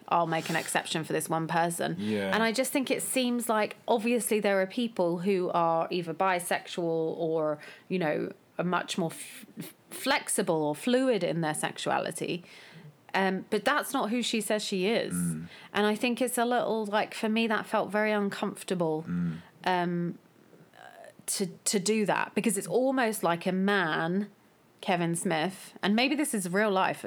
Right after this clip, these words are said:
Speaker 1: You said it was based on her real
Speaker 2: Mm-hmm.
Speaker 1: experience or whatever, but maybe it's like, it, to me, it read as a man being like, "Yeah, she says she's a lesbian,
Speaker 2: <laughs>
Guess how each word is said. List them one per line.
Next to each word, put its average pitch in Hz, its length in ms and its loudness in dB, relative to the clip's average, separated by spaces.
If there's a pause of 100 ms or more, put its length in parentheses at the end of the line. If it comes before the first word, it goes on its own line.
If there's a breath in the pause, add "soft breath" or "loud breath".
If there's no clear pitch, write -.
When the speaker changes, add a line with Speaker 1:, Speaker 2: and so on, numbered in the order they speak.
(100)
Speaker 1:
You 175 180 -2
said 214 260 0
it 170 60 0
was 170 100 -6
based 170 300 0
on 156 120 -2
her 156 140 -2
real 160 300 -2
Speaker 2:
Mm-hmm. 175 220 -2
Speaker 1:
experience 170 440 -2
or 170 40 -4
whatever, 165 300 -2
but 156 200 -4 (760 loud breath)
maybe 226 260 0
it's - 180 -2
like, - 200 0
it, - 360 -4
to 262 120 -2
me, 269 240 2
it 214 100 0
read 190 320 2
as 175 280 0
a - 80 -2
man 208 500 2
being 170 280 0
like, 165 200 0 (100)
"Yeah, 214 300 4
she 381 220 2
says 508 320 2
she's 170 180 0
a 156 120 2
lesbian, 156 1000 0
Speaker 2:
<laughs> - 40 -20